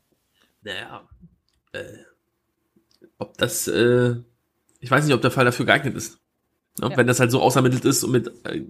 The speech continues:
Speaker 1: Geständnis oder so, dann gibt's unter Umständen überhaupt keinen Weg zu einem Freispruch, sondern es geht um
Speaker 2: Richtig,
Speaker 1: eine Frage
Speaker 2: ja.
Speaker 1: Beihilfe oder nicht.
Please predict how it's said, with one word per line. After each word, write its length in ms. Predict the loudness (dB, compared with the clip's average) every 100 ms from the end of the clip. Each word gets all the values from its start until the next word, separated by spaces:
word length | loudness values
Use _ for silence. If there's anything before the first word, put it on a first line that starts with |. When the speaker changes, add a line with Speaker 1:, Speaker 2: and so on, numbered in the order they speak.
| -18 -20 -20 -20 -20 -20 -6
Speaker 1:
Geständnis 340 | 0 2 2
oder 120 | 2
so, 140 | 4 4
dann 320 | 2 2 -2
gibt's 180 | -2 -2
unter 140 | 2
Umständen 320 | 2 2 0
überhaupt 200 | 0 -2
keinen 180 | 0 4
Weg 160 | 4 2
zu 80 | -2
einem 100 | 0
Freispruch, 340 | 2 2 -2
sondern 160 | -4 -4
es 80 |
geht 140 | -2 2
um 80 | 4
Speaker 2:
Richtig, 320 | 4 4 -2
Speaker 1:
eine 60 |
Frage 180 | 0 2
Speaker 2:
ja. 40 | 2
Speaker 1:
Beihilfe 560 | 4 6 4 4 2
oder 180 | 2 2
nicht. 360 | 2 2 0